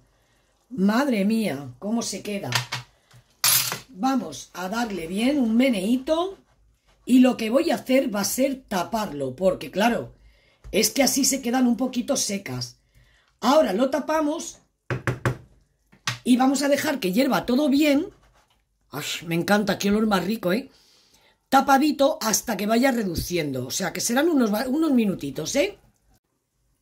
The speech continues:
Eso sí, una vez tapado, baja un poquito el fuego para que tampoco vaya ahí a tope de power. Mi vitro tiene un doce, ahora mismo lo tengo en el cinco.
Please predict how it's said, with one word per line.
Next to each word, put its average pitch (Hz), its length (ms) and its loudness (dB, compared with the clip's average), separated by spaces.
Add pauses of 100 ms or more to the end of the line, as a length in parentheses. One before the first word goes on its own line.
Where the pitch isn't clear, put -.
(260)
Eso 160 260 0
sí, 202 480 0 (160)
una 180 320 0
vez 190 220 -2
tapado, 220 500 2
baja 185 240 -2
un 175 60 -4
poquito 180 340 -6
el 185 80 0
fuego 226 460 -2
para 226 200 -2
que 147 100 -6
tampoco 165 600 -2
vaya 196 280 0
ahí 185 160 2
a 165 100 -2
tope 147 180 -4
de 143 100 0
power. 208 440 0
Mi 165 160 -2
vitro 202 340 -4
tiene 226 180 0
un 240 160 4
doce, 262 300 2
ahora 226 160 0
mismo 214 220 -2
lo 233 160 -2
tengo 302 400 -2 (360)
en 220 180 2
el 185 120 2
cinco. 180 600 -4